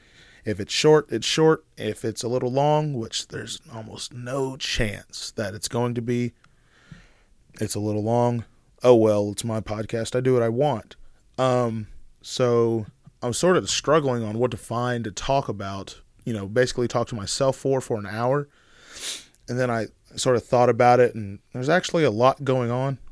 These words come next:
on the planet, in the U S A right now. You know, Nigeria, for instance. Uh, there's a big sars epidemic in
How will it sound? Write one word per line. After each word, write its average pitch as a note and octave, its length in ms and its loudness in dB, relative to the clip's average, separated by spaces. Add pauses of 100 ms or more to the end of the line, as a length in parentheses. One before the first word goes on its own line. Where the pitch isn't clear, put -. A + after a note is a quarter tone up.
(520)
on A2 380 -8
the G2+ 80 -10
planet, C3 520 -4 (480)
in A2 160 -8
the A2 120 -6
U A#2 180 2
S - 180 -4
A A#2+ 340 2 (840)
right A#2+ 240 2
now. A#2+ 460 -4 (160)
You A2+ 100 -6
know, G2+ 100 -6
Nigeria, A#2 760 -2
for A#2+ 180 -2
instance. B2 560 -6
Uh, G2+ 300 -8 (800)
there's C3 120 0
a A#2+ 80 2
big B2 200 0
sars C#3+ 540 4
epidemic A#2 500 -2
in G2 240 -10